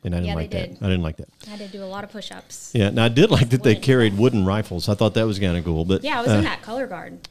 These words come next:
Speaker 1: uh, that's pretty cool.
Speaker 2: Yeah.
Speaker 1: Uh, but, yeah, and my, uh, Caleb, my oldest, he was, he was in R O T C also before he went into the Air Force. But anyway, so Zach,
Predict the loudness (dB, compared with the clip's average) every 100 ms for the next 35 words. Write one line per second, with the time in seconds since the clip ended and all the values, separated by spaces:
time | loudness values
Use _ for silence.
0 | -4 -2 -2 -4 -2 -4 -6 -12 -14 -12
1 | -6 -2 0 -2 -8 -8 -4 -2 -2 -4
2 | 0 2 2 0 -4 -12 -14 _ _ -4
3 | 0 4 4 4 2 0 0 -2 -2 0
4 | 0 -4 -2 -2 -2 -4 -4 -6 -8 -8
5 | -6 -6 -8 -8 -10 -10 -10 -10 -6 -4
6 | -2 -4 -6 -8 -8 -8 -12 -14 -20 _
7 | -6 -2 -2 -2 -14 -18 -16 -6 0 0
8 | -2 -16 -20 _ _ _ _ -20 -4 2
9 | 2 0